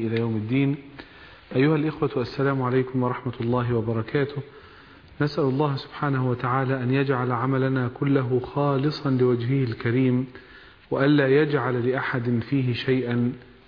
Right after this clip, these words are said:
وأن يرزقنا صدق النية وإخلاص العمل. ونسأل الله سبحانه وتعالى أن يعلمنا ما ينفعنا، وأن ينفعنا بما علمنا، وأن يزيدنا علما، وأن يسلك لنا بهذا العلم طريقا إلى الجنة، وأن يجعله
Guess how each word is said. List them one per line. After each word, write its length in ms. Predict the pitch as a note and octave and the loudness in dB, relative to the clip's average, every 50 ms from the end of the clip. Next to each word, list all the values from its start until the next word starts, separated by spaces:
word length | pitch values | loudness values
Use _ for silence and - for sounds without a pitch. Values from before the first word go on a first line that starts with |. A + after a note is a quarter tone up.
| - | -8
وأن 220 | - A#2 B2 C3 C#3+ | -4 0 2 2 4
يرزقنا 720 | C3+ B2+ A#2 A#2 A#2 C3+ D3 - - C#3 B2+ B2+ B2+ B2 | 4 2 2 0 2 0 0 0 -2 -2 -2 0 -2 -2
صدق 400 | A#2 - - D#3+ D#3 D#3+ - - | -4 -2 -2 -2 -2 -2 -2 -2
النية 420 | C3 B2 B2 C3 C#3 C3+ C3 B2 B2+ - - | 0 0 2 2 2 2 2 2 0 0 0
وإخلاص 540 | A#2+ A2+ A2+ - - B2+ B2 A#2 A#2+ - | 0 0 -2 -4 -2 -2 -2 -2 -2 -4
العمل. 460 | B2 A2+ A2+ A#2 C#3 D3 D3 C#3+ C#3+ D3 C#3+ - - - - - - - - - - - - - - - - - | -4 -2 0 0 2 2 2 0 0 -4 -6 -10 -16 -18 -18 -18 -18 -18 -20 -20 -20 -20 -20 -20 -20 -20 -6 -2
ونسأل 320 | C#3 C#3 D#3+ E3+ E3 E3+ | 0 0 2 0 0 0
الله 300 | D#3 C#3+ D3 D#3+ D#3+ D#3 | 0 0 2 2 0 0
سبحانه 500 | D3 - - - - - D3+ D3 C#3+ C#3 | -2 -4 -8 -6 -2 -2 0 0 0 0
وتعالى 540 | C3 B2 - C#3 C3 C3+ C#3+ C#3 C#3 C#3 C3+ | -2 -2 -2 -2 0 0 0 0 0 -2 -2
أن 100 | C3 C3+ | -2 0
يعلمنا 600 | C3+ C3 A#2 B2 B2+ C3+ C#3+ C#3+ C3+ B2+ B2+ B2+ | 0 0 0 0 0 2 2 2 2 2 0 0
ما 240 | B2 B2+ B2+ B2+ B2+ | 0 0 0 0 0
ينفعنا، 580 | B2 A#2+ A#2 - - C#3 B2+ C3 B2+ B2+ B2+ B2 | 0 -2 -2 -4 -4 -4 -2 0 0 2 2 0
وأن 260 | A#2+ B2 A#2+ C3+ D3 | 0 0 2 2 2
ينفعنا 640 | D3 C#3 C3 B2 B2 - E3 D3+ C#3+ C#3+ C#3 C3+ B2+ | 4 2 2 -2 -2 -2 -2 0 0 2 2 2 2
بما 300 | B2 D3 D#3+ E3 D#3+ D3+ | 2 2 2 4 4 2
علمنا، 640 | C3+ C3 C#3+ D3 D#3 F3 E3 C#3+ A#2+ G#2+ G2+ F#2+ F#2+ - - - - - - - - | 2 0 0 2 2 2 2 0 0 -2 -4 -6 -8 -12 -16 -20 -20 -20 -14 -6 -4
وأن 260 | B2 A#2+ C#3+ D3+ D3+ | -2 0 2 4 4
يزيدنا 600 | C#3+ C3+ B2 C3 D3+ D3+ C#3 D3 C#3 C#3 C3+ C3 | 4 4 4 2 0 2 2 2 2 2 0 0
علما، 500 | B2 A#2+ C#3 C#3 C#3 C3+ C3+ C3 C3 C3 C3+ - - - - - - - - - | 0 0 0 0 2 2 2 2 0 -2 -4 -6 -14 -20 -20 -20 -20 -20 -10 -4
وأن 200 | - B2+ C3+ C#3+ | -2 2 4 4
يسلك 440 | D3+ E3 F3+ F3 - - D3 - - | 4 4 4 2 0 -2 -2 0 0
لنا 300 | C#3+ C#3+ D3+ D#3 D3+ C#3+ | 2 2 2 2 2 0
بهذا 380 | B2+ B2+ B2+ C3 C#3+ D3 C3+ C#3 | 2 2 2 2 2 2 0 0
العلم 400 | B2+ B2+ A#2+ C#3 C#3+ C#3 C3+ B2 C3 | 0 0 0 0 2 2 0 0 0
طريقا 380 | - B2 B2+ C#3 C#3 - - C3 | 0 0 2 2 0 0 0 -2
إلى 220 | B2 B2 A#2 A#2+ | -2 0 0 0
الجنة، 880 | A#2+ A#2 A2 A2 C3 C3 C3 B2+ B2+ B2 B2+ - C3 B2 A#2+ A#2+ B2+ B2 | 0 0 0 0 0 0 2 2 0 -2 -2 -2 0 2 2 2 0 0
وأن 220 | A#2+ A2+ B2 C3+ | 0 0 2 2
يجعله 720 | C#3 C3 B2+ A#2+ B2 A#2+ A2 C3 C3+ C3 B2 A#2+ A#2+ A#2 | 2 2 2 0 0 0 0 0 0 0 0 0 0 -2